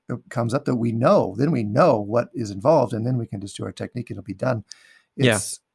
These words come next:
Speaker 1: uh, not only does it not have to be so complicated, but often even if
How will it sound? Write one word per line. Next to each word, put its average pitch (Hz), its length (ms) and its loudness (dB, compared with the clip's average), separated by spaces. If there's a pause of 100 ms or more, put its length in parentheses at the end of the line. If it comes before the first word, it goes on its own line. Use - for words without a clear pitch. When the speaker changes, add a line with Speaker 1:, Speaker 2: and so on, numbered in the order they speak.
(120)
Speaker 1:
uh, 127 60 -4
not 143 200 4
only 160 180 4
does 110 100 -8
it 110 80 -10
not 117 180 -2
have 107 120 -8
to 101 60 -16
be 104 60 -6
so - 140 -14
complicated, 123 560 -6
but - 180 -8
often 147 300 -4
even 123 200 -2
if - 260 -12